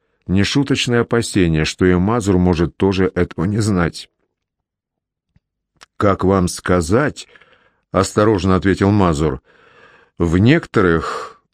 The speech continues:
но далеко не во всех". В чем он разбирался отлично, так это в компрессорах —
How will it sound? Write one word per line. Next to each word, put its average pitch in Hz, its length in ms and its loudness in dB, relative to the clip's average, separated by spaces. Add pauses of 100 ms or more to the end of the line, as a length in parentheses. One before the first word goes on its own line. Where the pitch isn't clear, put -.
(180)
но 95 480 2
далеко 98 480 2
не 104 100 0
во 127 140 -2
всех". - 540 -4 (1600)
В - 140 -14
чем 160 280 0
он 139 100 0
разбирался 131 720 0
отлично, 107 640 0
так 98 240 -2
это 113 240 2
в - 80 -12
компрессорах — 123 880 0